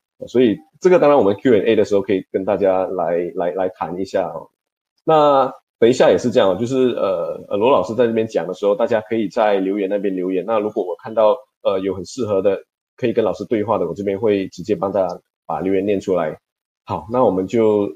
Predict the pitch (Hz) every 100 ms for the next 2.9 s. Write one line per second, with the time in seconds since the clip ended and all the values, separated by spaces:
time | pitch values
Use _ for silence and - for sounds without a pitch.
0 | 78 90 80 - 120 - 113 110 113 107
1 | 95 110 90 92 98 107 95 92 101 104
2 | 87 87 92 76 - 117 - 101